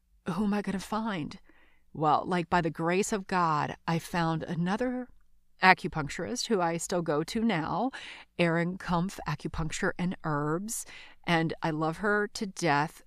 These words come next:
I think her style is wonderful. She also teaches Qigong.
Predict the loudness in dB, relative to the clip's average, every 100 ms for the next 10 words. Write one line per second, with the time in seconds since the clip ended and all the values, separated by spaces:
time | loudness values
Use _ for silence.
0 | -4 -4 -2 -6 -4 -4 -4 -4 -2 0
1 | 0 0 0 -2 -6 -6 -4 -2 2 2
2 | 2 0 0 0 0 -2 -2 -4 -4 -8
3 | -8 -6 -6 -4 -4 -2 0 2 2 2
4 | -2